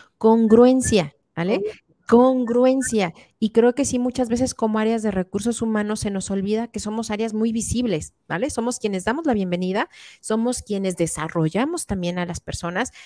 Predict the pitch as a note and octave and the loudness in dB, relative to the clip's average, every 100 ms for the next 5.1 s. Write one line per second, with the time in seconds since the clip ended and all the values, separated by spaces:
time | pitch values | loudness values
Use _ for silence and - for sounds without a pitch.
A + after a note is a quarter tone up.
0 | F#3+ - G#3+ G#3 G3+ G3+ G#3+ A3+ - - | -12 -4 -2 0 0 2 0 0 -2 0
1 | F#3 F3 F3 - F#3+ F#3+ F#3 A#3+ A3 - | 4 4 2 -2 -2 -2 -2 -2 -2 -2
2 | F3 B3 A3+ E3+ F#3 F#3 G3+ F#3+ G3+ A3 | 0 0 0 -4 -6 -6 -6 0 2 2
3 | A3+ F3 - _ G3+ A3+ C#4+ C#4 B3 G#3+ | 2 -4 -8 _ 4 4 4 -2 0 -2
4 | A#3 B3 G3+ - G#3+ A3 A3 A3+ G#3+ G3 | -2 -2 -4 -4 -2 -2 0 2 2 2